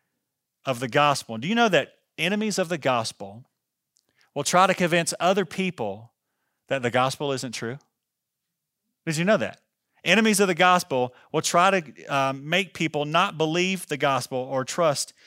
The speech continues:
in Jesus. And we'll see that play out in a really clear way later in our text, but, and I think it's right here at the beginning as well. The reason I wanna pause here and look at that is because the reach of the gospel is hindered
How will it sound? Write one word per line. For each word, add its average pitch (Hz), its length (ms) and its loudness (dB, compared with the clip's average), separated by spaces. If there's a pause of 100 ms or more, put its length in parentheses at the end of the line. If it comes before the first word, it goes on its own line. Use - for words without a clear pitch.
(240)
in 135 160 -6
Jesus. 117 560 -6
And 139 80 -8
we'll 160 80 -2
see 214 220 0
that 196 180 2
play 170 300 2
out 151 260 4 (240)
in 139 80 -6
a 131 60 -2
really 151 240 0
clear 190 360 0
way 131 200 2
later 151 320 2
in 143 80 -2
our 123 100 -2
text, 135 320 -6
but, 139 240 -6
and 139 140 -6
I 143 80 -2
think 202 260 -6
it's 143 160 -10
right 147 220 0
here 147 340 0 (380)
at 147 160 -2
the 123 80 -8
beginning 131 600 -2
as 120 240 -6
well. 123 440 0 (240)
The 135 80 -8
reason 196 260 -2
I 185 80 4
wanna 151 400 2 (420)
pause 196 360 -2
here 139 160 -2
and 127 100 -4
look 226 240 0
at 131 120 -6
that 117 320 0 (760)
is 143 180 -2
because 156 300 -4
the 147 120 -4
reach 175 380 -4
of 156 60 -4
the 147 80 -2
gospel 131 840 -2
is 135 200 -8
hindered 190 400 -6